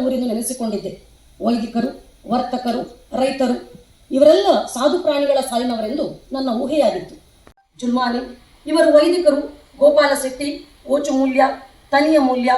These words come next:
ಮಂಜಯ್ಯ ಹೆಗಡೆ, ಇನ್ನೂ ಒಬ್ಬಿಬ್ಬರಿಗೆ ಜುಲ್ಮಾನೆಯೋ ಜೈಲೋ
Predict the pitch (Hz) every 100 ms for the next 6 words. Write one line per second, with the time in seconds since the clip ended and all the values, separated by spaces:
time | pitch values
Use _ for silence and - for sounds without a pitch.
0 | - - - - 247 285 311 302 240 240
1 | 247 247 - - - 302 370 403 330 302
2 | - 285 302 226 - - - - 262 269
3 | 277 269 285 - - - - 247 262 269